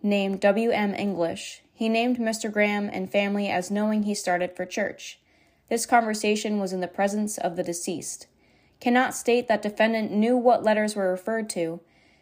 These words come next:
Think he referred to the night he was in church as the time he was unwell,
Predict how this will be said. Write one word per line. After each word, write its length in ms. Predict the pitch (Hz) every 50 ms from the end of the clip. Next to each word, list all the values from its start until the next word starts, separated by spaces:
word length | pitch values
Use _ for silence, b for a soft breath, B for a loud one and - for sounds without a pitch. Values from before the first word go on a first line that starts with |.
| b b b
Think 240 | - 294 302 302
he 100 | - 285
referred 440 | 269 254 247 254 - 233 233 233 233
to 100 | 240 240
the 60 | 214 208
night 280 | 208 208 214 214 214
he 120 | 214 - 220
was 200 | 208 202 202 190
in 220 | - 190 208 208
church 460 | 208 - 208 190 190 196 - - - - - -
as 180 | 202 196 196
the 60 | - 196
time 380 | - - 220 220 220 226 226
he 120 | 214 220 214
was 200 | 196 196 196 202
unwell, 600 | 196 190 190 190 185 180 170 160 165 170 -